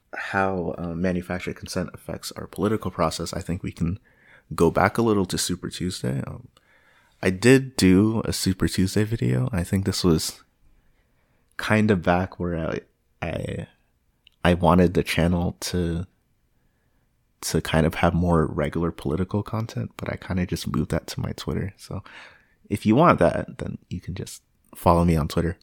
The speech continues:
But, um, what happened in Super Tuesday, uh, was that every exit poll showed, like, overwhelming support for, uh, Bernie Sanders's, uh, social democratic, uh, policies, right?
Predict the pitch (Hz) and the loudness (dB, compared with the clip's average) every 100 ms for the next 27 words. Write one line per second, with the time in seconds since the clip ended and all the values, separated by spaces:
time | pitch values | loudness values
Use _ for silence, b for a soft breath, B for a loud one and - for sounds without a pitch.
0 | - 165 127 92 - - _ - - 76 | 0 6 8 8 4 -20 _ -20 -6 -4
1 | 85 85 85 87 - - - b b b | -2 -2 -2 -4 -10 -20 -20 b b b
2 | _ 95 98 - - 143 160 143 98 92 | _ 6 8 8 6 4 4 4 2 0
3 | - 92 82 - 104 87 80 - - _ | -4 -6 -6 -4 -4 -4 -6 -8 -12 _
4 | _ - - - - - - 80 - b | _ -12 -12 -12 -10 -4 2 4 4 b
5 | b b b b - 104 110 117 - 95 | b b b b 6 8 10 8 10 6
6 | 107 120 - 131 151 - - - 101 90 | 6 2 2 2 4 4 2 2 4 4
7 | 85 80 - - - 92 95 107 85 80 | 4 2 -2 -8 4 4 6 4 6 4
8 | 92 95 92 - 95 - 85 123 - - | 4 4 2 0 -4 0 2 2 -2 -8
9 | - 87 - - - 90 90 90 85 82 | -4 -4 -4 -8 -6 -2 -2 -2 -2 -2
10 | 80 78 85 87 - - - 87 - 78 | -2 -2 -4 -6 -8 -6 0 0 0 -4
11 | 76 - - 71 - - - 90 67 - | -6 -8 -6 -6 -8 -10 0 2 2 -4
12 | - - - - | -12 -12 -10 -12